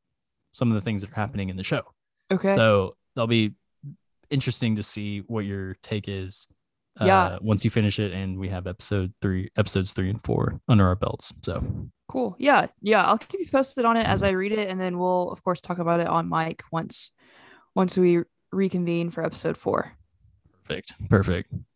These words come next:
Speaker 1: Thank you for listening. Please remember to rate, review, subscribe. Please share this with anyone you know who loves the Marvel Cinematic Universe or Hawkeye. And, uh, please let them know that we will be covering episodes, uh, four and the finale as well.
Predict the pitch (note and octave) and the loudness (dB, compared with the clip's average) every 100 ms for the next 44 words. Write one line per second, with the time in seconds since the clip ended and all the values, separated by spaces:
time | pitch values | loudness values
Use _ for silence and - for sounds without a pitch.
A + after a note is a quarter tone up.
0 | _ - D3 D3+ E3 C#3+ D3 C#3+ C#3+ E3+ | _ 8 8 10 8 8 8 8 8 8
1 | E3 D3+ C#3 B2+ B2 A#2+ A2+ G#2 G#2 G#2+ | 8 8 8 8 8 8 6 6 4 2
2 | A2+ A2+ - G#2 - A#2 G#2+ G#2 - D#3 | 2 2 0 -2 -4 -2 -2 -2 0 2
3 | D#3+ C#3+ C#3+ E3 D3+ C#3+ A#2+ C3 C3 B2 | 2 4 4 4 0 -2 -2 0 2 2
4 | A#2 A#2 A#2 G#2+ G#2+ G#2+ A2 G#2 G2+ G#2 | 0 0 -2 -4 -4 -4 -2 0 0 -2
5 | - G#2+ G2+ G2 - G#2 G2+ G2+ G2 - | -2 0 0 0 -2 -2 -2 -2 -2 -4
6 | - G#2+ F#2 - G#2 - A#2 C3 C#3+ - | -4 -2 -2 -2 -4 -2 0 0 -2 0
7 | A#2 G#2 G#2 G#2+ G2+ G2 - C#3+ C3 A#2+ | 0 0 0 -2 -2 -2 -2 2 4 6
8 | A#2+ D3+ A2+ A#2 A2 A2 G#2+ G#2 G2+ - | 6 4 2 0 0 -2 -2 -6 -6 -12
9 | - C3 B2+ G#2 G2+ - G2+ - - _ | 0 4 4 4 2 -4 -6 -8 -14 _
10 | - A#2+ G2+ F#2 F#2+ - G2+ G2 G2 A2+ | -6 0 2 2 -4 -6 -2 0 0 0
11 | G2+ G2+ G2+ G2 G2+ A#2+ E3 _ _ _ | -2 -2 -2 -2 0 0 0 _ _ _
12 | A2 A2 G2+ G2+ A2 A#2 | -2 0 0 2 2 0